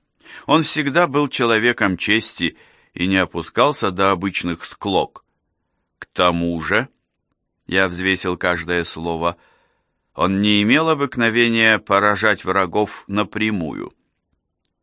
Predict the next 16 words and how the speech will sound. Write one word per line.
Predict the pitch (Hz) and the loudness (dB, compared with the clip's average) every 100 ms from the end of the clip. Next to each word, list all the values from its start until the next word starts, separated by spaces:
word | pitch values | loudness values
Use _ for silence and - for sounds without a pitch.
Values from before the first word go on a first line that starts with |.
| _ _ - | _ _ -4
Чуть | 135 127 | -2 0
улыбнувшись, | 127 123 143 165 - 151 - | 0 0 -2 -4 -4 -4 -4
князь | 120 117 113 - | -2 0 0 -4
Реджинальд | 95 104 92 110 107 107 95 - | 0 0 -2 -4 -2 -2 -4 -8
кивнул. | 107 95 73 55 - _ _ _ _ _ _ _ _ | -6 -4 -6 -8 -14 _ _ _ _ _ _ _ _
Он | 104 107 104 | 0 2 2
прекрасно | 110 98 117 113 - 107 | -2 0 2 0 0 -4
понял, | 98 123 113 107 101 - | -2 -2 0 0 -2 -2
о | 95 | -4
чем | - - 101 69 | -2 -2 -2 -2
я. | 50 50 - _ _ _ _ _ _ _ _ _ _ _ _ _ _ _ - | -8 -10 -10 _ _ _ _ _ _ _ _ _ _ _ _ _ _ _ -12
«За | 90 123 | 0 4
этим | 143 196 214 220 214 | 6 6 2 -2 -2
крылось | - 175 151 165 185 - | 0 4 4 4 0 0
кое-что | 139 110 101 - 98 90 | 2 4 2 0 0 0
серьезное», | 80 92 85 90 85 71 - 53 50 60 | 0 -2 -2 0 -2 -2 -8 -10 -10 -8